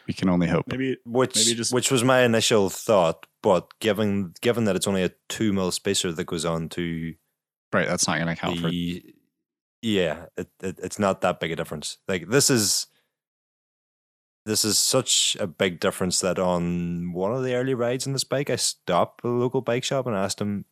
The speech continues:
Speaker 3: "Are these cranks offset? Is that <laughs> intentional?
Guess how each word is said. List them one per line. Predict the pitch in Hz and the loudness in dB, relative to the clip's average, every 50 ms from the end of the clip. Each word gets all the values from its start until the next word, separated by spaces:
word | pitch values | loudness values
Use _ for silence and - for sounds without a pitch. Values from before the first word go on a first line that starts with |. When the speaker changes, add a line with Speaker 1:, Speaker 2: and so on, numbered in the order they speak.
| _ _ _ _ _ _ _ - | _ _ _ _ _ _ _ -6
Speaker 3:
"Are | - 87 92 95 | -4 -2 -2 -2
these | 92 101 107 107 104 - | 0 0 -2 -2 -2 -6
cranks | - - - 110 104 113 131 - - - - - - - _ _ _ _ _ _ - | -8 -6 -4 -4 -2 -2 -4 -4 -6 -6 -6 -6 -8 -10 _ _ _ _ _ _ -6
offset? | 87 90 104 - - - 139 143 156 - - - - - _ _ - | -4 -4 -2 -2 -2 -2 -2 -2 -2 -4 -8 -14 -16 -16 _ _ -12
Is | 95 90 87 | -8 -2 2
that | 101 95 101 - - - - - - _ | 4 4 2 2 -2 -10 -10 -10 -10 _
<laughs> | - | -6
intentional? | 107 101 - 120 107 101 - - - 196 180 - 208 202 165 - 175 151 | -6 -2 0 0 0 2 2 2 4 4 4 4 4 4 4 2 -2 -4